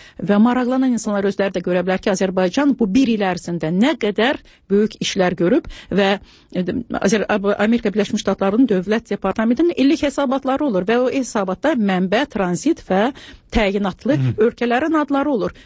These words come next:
Speaker 1: Vaxtilə Azərbaycan ikinci dövlətlər, yəni tranzit dövlətlər və yaxud mənbə dövlətlər sırasında idi.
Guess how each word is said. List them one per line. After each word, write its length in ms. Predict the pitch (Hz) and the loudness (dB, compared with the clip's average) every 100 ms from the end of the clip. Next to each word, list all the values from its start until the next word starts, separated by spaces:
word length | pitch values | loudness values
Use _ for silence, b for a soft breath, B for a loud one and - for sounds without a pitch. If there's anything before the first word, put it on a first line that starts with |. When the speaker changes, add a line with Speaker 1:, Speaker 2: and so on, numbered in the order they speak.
| - | -4
Speaker 1:
Vaxtilə 380 | 233 - 302 277 | -4 -2 -2 -2
Azərbaycan 540 | 254 233 226 233 349 277 | 0 0 0 0 -2 -2
ikinci 380 | - 254 247 220 | -2 0 0 0
dövlətlər, 460 | 196 190 180 277 285 | 0 -2 -2 0 2
yəni 140 | 233 | 0
tranzit 400 | 233 226 214 254 | 0 0 0 0
dövlətlər 560 | 196 196 185 - 220 247 | 0 2 0 0 0 2
və 80 | 220 | -2
yaxud 200 | 220 220 | 0 0
mənbə 220 | 208 214 | 2 0
dövlətlər 400 | 190 185 - 247 B B | 0 -2 0 -4 B B
sırasında 520 | - 233 202 - 190 | -4 0 0 -2 -4
idi. 160 | 180 | -2